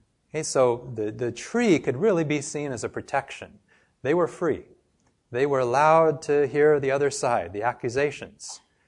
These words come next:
Okay, but they were, they were warned severely, "Don't go there."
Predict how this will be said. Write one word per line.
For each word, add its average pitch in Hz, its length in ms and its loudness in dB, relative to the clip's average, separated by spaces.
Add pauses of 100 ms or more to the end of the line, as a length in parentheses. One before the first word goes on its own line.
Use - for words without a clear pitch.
(800)
Okay, 139 260 -6
but 135 420 2 (260)
they 123 140 0
were, 107 400 0
they 135 180 -4
were 110 100 -2
warned 127 280 -4
severely, 110 500 -2
"Don't 135 260 -6
go 117 180 -2
there." 92 260 -12